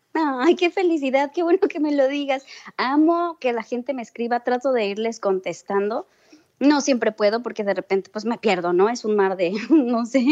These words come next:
de mensajes y me pierdo. Pero en general hay gente que de repente identifico y digo, "Ah, sí, ya sé quién eres tú", ¿no? <laughs> Porque me gusta la gente.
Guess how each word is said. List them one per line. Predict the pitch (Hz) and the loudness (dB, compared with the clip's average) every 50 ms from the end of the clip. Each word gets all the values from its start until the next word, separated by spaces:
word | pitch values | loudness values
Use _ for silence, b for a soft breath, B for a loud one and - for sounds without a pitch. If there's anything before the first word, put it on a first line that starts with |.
| 339 381 | 4 4
de | 285 262 247 202 226 | 4 4 4 2 0
mensajes | 196 202 190 196 180 - 170 190 214 233 214 180 170 160 - b b b b b b | 0 0 -2 -2 -2 -4 -6 -4 -4 -6 -4 -4 -6 -6 -8 b b b b b b
y | b 214 214 | b 0 2
me | 196 185 180 | 2 2 2
pierdo. | - 214 214 190 175 - - | 4 4 4 4 2 -2 -2
Pero | - 233 226 233 226 | 0 0 0 2 0
en | 226 226 | 0 -2
general | 208 247 226 220 220 214 208 214 220 254 277 | -2 -2 0 0 0 0 0 0 0 0 0
hay | 269 262 | 0 0
gente | 247 - 262 247 240 269 | -2 -2 -6 -4 -4 -4
que | - 240 | -4 -2
de | 208 202 | -4 -4
repente | 190 190 - 214 214 202 247 | -4 -6 -10 -10 -8 -6 -6
identifico | 247 233 220 208 - - - - 220 - | -4 -4 -4 -4 -6 -8 -12 -12 -10 -8
y | 247 | -4
digo, | 247 240 226 220 - | -4 -4 -4 -4 -4
"Ah, | 277 330 370 381 392 | -4 -4 -2 -2 -2
sí, | 339 - - 339 339 330 311 269 247 | -4 0 2 2 2 2 2 0 0
ya | 294 320 330 | -2 -2 -2
sé | - - 349 320 - | -4 -4 -6 -6 -4
quién | - 359 359 359 359 359 | 0 2 4 6 6 6
eres | 381 349 349 330 349 _ | 6 4 0 -4 -6 _
tú", | - 359 339 330 330 302 269 233 196 180 | -2 0 2 2 2 2 2 0 0 -2
¿no? | 196 220 | -2 -2
<laughs> | 254 359 440 - 233 220 - - 185 - - - 160 - - 156 139 - _ - | 0 0 0 0 -2 -6 -4 -4 -6 -6 -6 -12 -12 -8 -8 -8 -8 -8 _ -2
Porque | - 220 214 214 226 | -2 -2 0 0 0
me | 233 214 208 | 0 2 2
gusta | 196 214 247 285 294 277 - - 240 | 2 4 4 4 2 2 0 -4 -4
la | 202 196 | -4 -4
gente. | 196 - 180 151 143 - - - - | -8 -8 -10 -10 -10 -12 -18 -20 -20